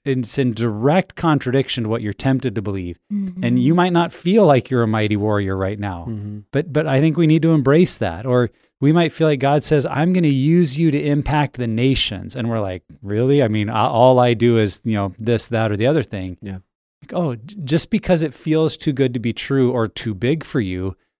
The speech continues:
Speaker 1: don't dismiss it and assume, uh, that that's not God. Because again, it, it's very much the voice of shame that makes us feel that way. So be open to a word, um,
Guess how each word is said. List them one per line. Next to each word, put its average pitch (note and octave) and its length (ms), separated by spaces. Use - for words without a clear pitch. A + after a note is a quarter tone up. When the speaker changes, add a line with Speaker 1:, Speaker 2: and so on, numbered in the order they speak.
Speaker 1:
don't C#3+ 520
dismiss B2 560
it G#2 160
and A#2+ 120
assume, G#2+ 920
uh, A2 240
that A#2 140
that's A2+ 260
not A2+ 200
God. F#2 340
Because B2+ 260
again, C3+ 380
it, C3+ 180
it's B2 220
very C#3+ 400
much D3 300
the C3+ 80
voice B2+ 300
of A2 80
shame E3 420
that B2 120
makes A#2+ 260
us - 120
feel A#2+ 220
that G2+ 180
way. F#2 240
So D3 240
be D#3 180
open D3+ 400
to A#2+ 420
a C3 100
word, B2+ 640
um, A2 500